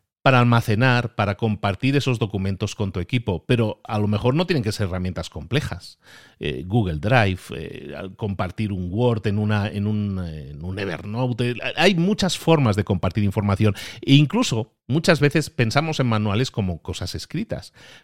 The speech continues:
pero a lo mejor hay una forma mucho más gráfica de documentar algo mediante un vídeo de dos minutos. Todo eso lo podemos hacer hoy con herramientas gratuitas disponibles en nuestro navegador desde cualquier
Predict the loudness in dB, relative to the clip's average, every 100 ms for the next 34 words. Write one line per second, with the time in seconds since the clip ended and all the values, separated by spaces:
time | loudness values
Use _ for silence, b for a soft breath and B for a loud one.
0 | 2 4 4 4 2 2 4 2 2 0
1 | 2 2 0 2 2 2 0 2 4 6
2 | 4 2 0 -2 -8 -10 _ _ _ 0
3 | 4 4 4 0 0 0 2 4 4 2
4 | 4 4 2 2 -2 0 0 2 2 2
5 | -2 -2 -2 -2 0 -2 -2 B B B
6 | -2 0 0 0 2 0 2 -2 0 0
7 | 0 0 0 0 2 2 2 2 2 2
8 | 0 0 -2 -2 -2 -2 0 -2 -2 -4
9 | -8 B B 0 0 2 0 2 2 2
10 | 2 2 2 0 0 0 2 2 2 2
11 | 0 -2 -6 _ _ 0 0 0 -4 -4
12 | -6 -2 -2 -2 -8